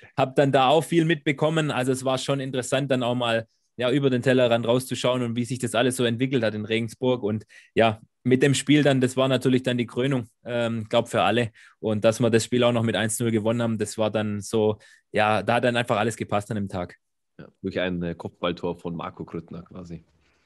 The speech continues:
Speaker 1: Ja, den ich eigentlich als, äh, den ich eigentlich querköpfen wollte damals und <laughs> dann ist schon das lange Eck reingefallen.
Speaker 2: Das, das braucht keinen zu interessieren, ja. Der Ball war drin, also.
Speaker 1: <laughs>
Speaker 2: So,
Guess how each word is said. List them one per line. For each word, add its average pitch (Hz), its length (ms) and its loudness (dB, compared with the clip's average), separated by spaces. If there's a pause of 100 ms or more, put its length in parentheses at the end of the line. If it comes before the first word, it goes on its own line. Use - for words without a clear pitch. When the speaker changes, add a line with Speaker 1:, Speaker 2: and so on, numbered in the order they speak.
(580)
Speaker 1:
Ja, 104 140 2
den 101 120 0
ich 95 140 -2
eigentlich 98 320 -2
als, 92 260 -8
äh, 95 320 0 (380)
den 101 80 2
ich 98 140 0
eigentlich 98 160 2
querköpfen 104 500 2
wollte 95 240 4
damals 98 380 0
und 104 100 -6
<laughs> - 540 0
dann - 80 0
ist 143 100 2
schon 156 120 4
das - 120 -2
lange 135 220 2
Eck 123 200 -2
reingefallen. 131 380 -2 (380)
Speaker 2:
Das, - 200 -12 (160)
das 110 140 -4
braucht - 340 0
keinen 98 240 -2
zu 98 120 -4
interessieren, 90 480 -6
ja. 85 100 -8
Der 87 120 -6
Ball 117 200 4
war 120 120 2
drin, 117 260 2
also. 120 260 2
Speaker 1:
<laughs> - 60 -6 (1700)
Speaker 2:
So, 113 180 0